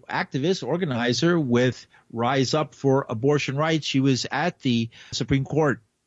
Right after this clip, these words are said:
building, which is on Capitol Hill, right behind the United States Capitol, actually, on Friday. She's been there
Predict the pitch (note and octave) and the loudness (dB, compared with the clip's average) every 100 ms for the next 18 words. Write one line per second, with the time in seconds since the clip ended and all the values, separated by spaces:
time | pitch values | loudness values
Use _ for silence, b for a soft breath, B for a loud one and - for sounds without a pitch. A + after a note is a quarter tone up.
0 | _ B2 F3 A#2+ A#2 C#3 A2+ G#2+ - G3+ | _ -2 0 0 -2 -4 -6 -8 -6 -4
1 | C3+ - B2 A#2 G2+ C3 G#2 A2 E2+ A#2 | -4 -2 -4 -2 0 2 2 0 0 -2
2 | D3+ A2 F#2 F#2+ G#2 F#2 G#2+ F#2+ G#2+ G#2+ | 0 -2 -4 -4 -4 -4 -4 -4 -2 0
3 | G#2+ - B2 A#2+ B2 - A2 A2 G#2+ A#2+ | -2 0 2 2 2 0 0 0 0 0
4 | C3 C#3+ B2 - C3+ B2+ B2+ | 0 0 0 -2 -2 0 0